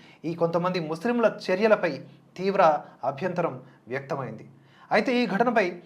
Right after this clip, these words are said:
విశ్వ హిందూ పరిషత్తు తీవ్రంగా స్పందించింది. ఉద్దేశపూర్వకంగానే నగరంలో శాంతికి భంగం కలిగించే లక్ష్యంతోనే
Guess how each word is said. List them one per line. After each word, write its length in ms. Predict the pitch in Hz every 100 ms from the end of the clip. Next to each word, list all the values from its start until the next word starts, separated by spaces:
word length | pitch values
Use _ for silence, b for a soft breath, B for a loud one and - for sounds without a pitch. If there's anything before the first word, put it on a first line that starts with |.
| B -
విశ్వ 200 | 175 240
హిందూ 180 | 240 240
పరిషత్తు 420 | 202 208 214 202
తీవ్రంగా 440 | 175 185 196 196
స్పందించింది. 760 | 190 185 170 175 170 160 139 131 B B -
ఉద్దేశపూర్వకంగానే 960 | 175 254 262 233 220 214 202 196 202
నగరంలో 480 | 208 170 202 208 214
శాంతికి 440 | 208 165 190 196 180
భంగం 360 | 147 165 208
కలిగించే 460 | 202 180 175 170 170
లక్ష్యంతోనే 680 | 143 - 185 175 175 190